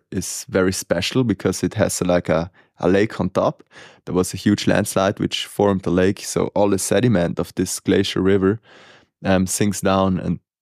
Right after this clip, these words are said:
the water gets super, like, insanely clear and blue.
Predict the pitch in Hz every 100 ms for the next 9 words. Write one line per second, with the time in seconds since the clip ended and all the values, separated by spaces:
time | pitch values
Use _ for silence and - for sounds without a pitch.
0 | - - - - 90 95 95 92 82 87
1 | - - - - - 104 - 71 65 -
2 | - _ _ - 107 90 - - - 123
3 | 92 - - 113 110 98 85 90 104 104
4 | 117 120